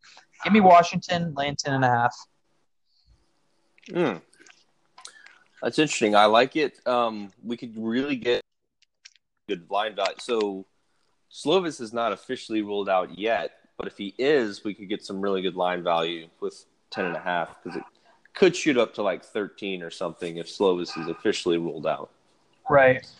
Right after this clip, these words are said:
Speaker 2: So that would be pretty good. Um, yeah, I like it. I think I'm trying, I'm looking up, I'm making sure, like, that hopefully U S C doesn't really look like U S C's gonna be a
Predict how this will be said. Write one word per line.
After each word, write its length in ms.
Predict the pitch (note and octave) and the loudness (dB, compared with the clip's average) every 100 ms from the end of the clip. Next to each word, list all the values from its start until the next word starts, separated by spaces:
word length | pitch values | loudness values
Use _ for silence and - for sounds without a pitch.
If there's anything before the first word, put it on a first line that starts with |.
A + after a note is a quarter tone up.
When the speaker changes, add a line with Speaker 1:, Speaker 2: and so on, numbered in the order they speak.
| _ - | _ 0
Speaker 2:
So 80 | G#2+ | 4
that 140 | G#2+ | 4
would 100 | G2+ | 4
be 140 | G2+ | -2
pretty 260 | F#2+ G#2+ G2+ | -2 -2 0
good. 460 | F#2 F#2 F2+ E2 - - - | 0 0 0 -6 -16 -12 -4
Um, 440 | G2 F#2+ F#2 F#2 _ _ _ _ _ _ _ | 0 0 -2 -8 _ _ _ _ _ _ _
yeah, 220 | A2+ C#3 | 4 6
I 60 | D3 | 6
like 300 | B2+ C#3+ A#2+ | 6 4 -2
it. 60 | |
I 40 | G#2+ | -8
think 240 | D#3 D3+ - - - | -8 -12 -14 -20 -14
I'm 120 | B2+ | -14
trying, 300 | B2 F3 D#3+ | -8 -6 -4
I'm 120 | C3 D#3 | -4 -4
looking 260 | E3 E3 | -4 -2
up, 180 | D3+ - | -2 -4
I'm 160 | A#2+ A#2 | -12 -8
making 240 | C3 B2+ A#2+ | -8 -8 -12
sure, 280 | - C3+ | -6 -4
like, 280 | A#2+ G#2+ G2+ _ _ _ | 0 0 -2 _ _ _
that 240 | G2 F#2 - _ _ _ _ _ _ _ _ | -8 -8 -14 _ _ _ _ _ _ _ _
hopefully 340 | B2 - A2+ G2 | -2 -2 -10 -6
U 180 | G#2+ | -6
S 160 | G2+ - | -6 -10
C 440 | - G#2 G2 F#2+ - - | -12 -8 -8 -10 -14 -10
doesn't 240 | D3 C#3 | -10 -10
really 200 | B2+ A2+ | -8 -8
look 300 | G2 G2 - | -6 -8 -6
like 520 | F#2 F2 E2+ - _ _ _ _ _ _ _ _ _ | -4 -2 -4 -10 _ _ _ _ _ _ _ _ _
U 180 | F#2+ F#2+ | -6 -4
S 100 | F2 - | -6 -8
C's 420 | F#2 E2+ - - | -8 -8 -14 -8
gonna 160 | F#2 F2 | -4 -2
be 140 | |
a 60 | E2 | -2